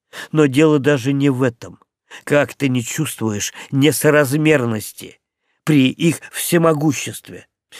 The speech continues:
Ну зачем им поднимать весь этот шум? Зачем им нужно, чтобы Малянов бегал по знакомым и жаловался в милицию? Зачем? Ведь куда проще было бы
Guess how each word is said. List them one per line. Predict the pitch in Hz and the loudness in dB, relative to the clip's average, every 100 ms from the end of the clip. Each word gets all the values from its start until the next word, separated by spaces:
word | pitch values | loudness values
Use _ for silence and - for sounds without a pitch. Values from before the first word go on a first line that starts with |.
| - | -6
Ну | 185 190 | 2 2
зачем | 147 170 - - 170 143 | 4 0 0 2 2 2
им | - 165 170 127 _ _ _ | 0 0 0 -2 _ _ _
поднимать | 165 143 139 156 180 147 | -2 0 2 2 4 2
весь | 139 165 131 - | 0 0 0 -4
этот | 123 147 - | -8 -8 -8
шум? | - 110 85 _ _ _ _ - - | -10 -10 -12 _ _ _ _ -18 -8
Зачем | 156 202 - 214 165 | 0 0 2 2 4
им | 151 | 4
нужно, | 165 180 135 | 4 2 0
чтобы | 120 156 143 | -2 0 2
Малянов | 143 151 151 180 190 156 123 - - | 4 4 4 4 4 0 -2 -14 -6
бегал | 139 185 151 143 | 0 2 2 2
по | - | 2
знакомым | 139 147 151 - 180 196 175 - - | 0 0 0 0 2 4 2 0 -6
и | 185 165 | -2 0
жаловался | 123 175 175 170 165 - 156 | 2 2 4 2 2 -2 -4
в | |
милицию? | 143 170 180 151 - 139 113 123 | -2 0 0 -2 0 2 2 -4
Зачем? | 135 113 143 147 - - 180 165 113 90 _ _ _ _ _ _ - | -8 0 0 0 -2 -2 2 2 -2 -10 _ _ _ _ _ _ -10
Ведь | 156 170 147 | 0 0 0
куда | - 165 180 190 | -2 -2 2 0
проще | - 180 143 143 | 0 -2 -2 -4
было | 135 165 160 | 0 2 4
бы | 156 | 2